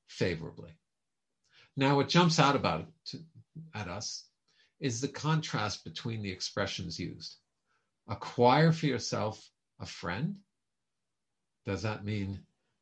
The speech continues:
you, uh, you buy friendship? But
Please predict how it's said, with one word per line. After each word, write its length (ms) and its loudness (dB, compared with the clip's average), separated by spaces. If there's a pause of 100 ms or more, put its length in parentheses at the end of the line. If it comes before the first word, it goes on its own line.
(140)
you, 440 0
uh, 380 -2 (680)
you 60 -2
buy 280 4
friendship? 600 0 (1000)
But 400 4